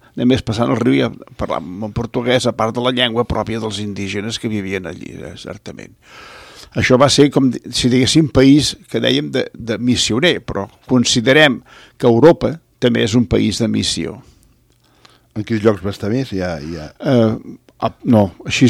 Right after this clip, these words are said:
Speaker 1: per viure-hi va ser aquests, aquests llocs només.
Speaker 2: Mm, vostè sap que el Tercer Món, tant a Àfrica com a Àsia, hi ha uns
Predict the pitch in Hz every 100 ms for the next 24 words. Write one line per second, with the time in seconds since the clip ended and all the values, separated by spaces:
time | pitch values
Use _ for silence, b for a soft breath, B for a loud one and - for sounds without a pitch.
0 | - 120 107 139 165 262 214 123 120 107
1 | 95 98 110 - - - - - - -
2 | - - - - _ _ _ _ _ 127
3 | 127 123 127 117 104 139 139 147 143 -
4 | 123 113 104 107 101 113 110 107 135 104
5 | - _ _ - 90 87 85 - 107 98
6 | 90 95 95 - 117 107 98 101 98 -